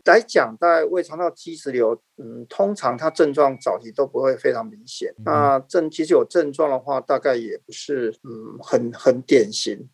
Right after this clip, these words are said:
Speaker 1: 那就是很像胃，胃，胃，胃肠道的疾病，比如说上腹部的闷痛啊，吼，或像胃食道逆流这类轻微的症状，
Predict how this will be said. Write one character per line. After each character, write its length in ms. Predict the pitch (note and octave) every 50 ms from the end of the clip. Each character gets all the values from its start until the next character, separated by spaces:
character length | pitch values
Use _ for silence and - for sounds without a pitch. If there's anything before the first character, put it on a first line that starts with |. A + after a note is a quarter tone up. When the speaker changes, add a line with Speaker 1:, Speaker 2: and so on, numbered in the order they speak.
| _
Speaker 1:
那 100 | E3+ E3+
就 160 | E3 - F3
是 140 | E3 F3 F3+
很 200 | E3+ - C3 B2
像 200 | B2+ F3 D#3+ D3
胃， 200 | D#3+ D#3 C#3+ - - - - - -
胃， 300 | - F3+ D#3 C#3+ C3+ B2+ - -
胃， 460 | - E3 D3+ C#3+ C3+ B2 A#2+ A2+ - -
胃 120 | _ F3 D3+
肠 200 | C#3 - B2+ A#2+
道 120 | C#3 C#3
的 80 | B2+ A#2+
疾 160 | - - A#2
病， 160 | A#2+ C3+ C3
比 140 | A#2+ B2+ A2+
如 80 | A#2+ C3+
说 300 | B2+ D3+ D3 C#3+ C#3+ C#3+
上 280 | C#3+ - D#3+ C#3+ C#3 C3+
腹 180 | C#3+ D3 C#3+ C#3+ -
部 160 | - F3 D3
的 140 | C3+ C#3 B2+
闷 240 | B2+ C#3 C#3+ D3 D#3
痛 260 | - F#3+ F3 D#3 C#3+
啊， 240 | C3 B2 A#2 G#2+ A2+
吼， 320 | B2+ C3+ B2 A#2+ A#2+ - _
或 60 | E3
像 180 | D3 - F3 D#3+
胃 140 | E3 D#3
食 140 | D3 - C#3+
道 160 | C#3+ D#3 D3
逆 160 | C#3+ D3 C#3 A#2+
流 120 | A#2+ A2+
这 120 | A2 C#3
类 100 | C3 C3
轻 240 | C3 - - - D3+
微 100 | C#3 A#2+
的 80 | A2 A2+
症 280 | A#2 - C#3+ B2+ B2
状， 280 | A2+ - C#3 A#2 G#2+ G#2